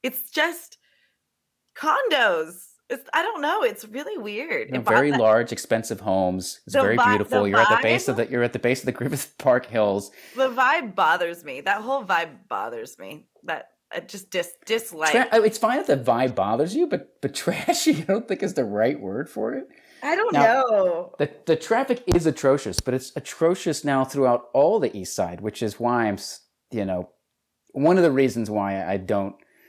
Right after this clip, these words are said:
Speaker 2: hate that I left there.
Speaker 1: <sighs> You
Speaker 2: Um,
Speaker 1: can't make a left on that street, and there's still streets that you can make a left on. So <laughs> that just, that, that's, like, a good indicator to me.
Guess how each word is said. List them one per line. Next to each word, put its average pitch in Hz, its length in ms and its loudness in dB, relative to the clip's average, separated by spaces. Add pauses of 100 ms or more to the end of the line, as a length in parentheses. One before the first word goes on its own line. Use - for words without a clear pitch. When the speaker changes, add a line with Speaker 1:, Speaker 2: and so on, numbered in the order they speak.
(220)
Speaker 2:
hate - 340 -4
that 98 100 -6
I 87 100 -2
left 98 340 -2
there. 76 320 -10
Speaker 1:
<sighs> - 40 -20 (360)
You 90 280 -6
Speaker 2:
Um, - 80 -8
Speaker 1:
can't 269 340 -2
make - 160 -2
a 262 60 0
left 240 260 0
on 196 140 0
that 156 240 -4
street, 170 420 -6
and 185 140 -2
there's 180 180 -2
still 202 200 -4
streets 185 380 -8
that - 100 -10
you 180 80 -10
can 180 100 -10
make 160 140 -4
a 143 60 -10
left 139 320 -4
on. 117 340 -10 (300)
So 175 420 0
<laughs> - 60 -20
that 269 180 -2
just, 269 220 -4 (140)
that, 262 400 -2
that's, 262 220 -2
like, - 120 -4
a 226 80 0
good 196 360 -4
indicator 160 580 -6
to 156 140 -14
me. - 280 -18